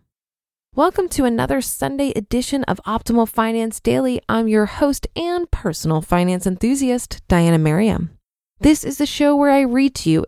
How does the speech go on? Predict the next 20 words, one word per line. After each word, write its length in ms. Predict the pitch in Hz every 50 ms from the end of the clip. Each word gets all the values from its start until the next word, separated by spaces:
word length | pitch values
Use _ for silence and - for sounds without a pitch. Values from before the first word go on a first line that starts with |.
| -
and 400 | - 277 311 339 339 339 339 320
to 180 | - - - 349
myself, 500 | 370 349 240 202 - - - 107 - -
frankly, 520 | - - 165 175 185 - - - - 190 - _ _ _ _ _
from 120 | - 226 220
some 220 | 220 - 254 247
of 80 | 254 233
the 120 | 226 208
best 460 | 185 180 - 269 311 330 330 - -
personal 380 | - - 269 254 - 247 240 233
finance 420 | 226 - 208 196 202 202 202 190
blogs 300 | - - 185 185 180 175
on 80 | 175 165
the 80 | 165 165
planet 400 | - - - - - - - - _ _ _
every 420 | - 262 285 277 262 285 285 285 277
single 460 | - - 247 240 233 226 226 220 214
day. 380 | 180 - 156 - - - - _ _ _ _ _ _ _ _ _ _
We're 280 | - 202 220 240 262 269
surrounded 760 | 254 - - 269 254 220 208 196 202 208 196 185 - - -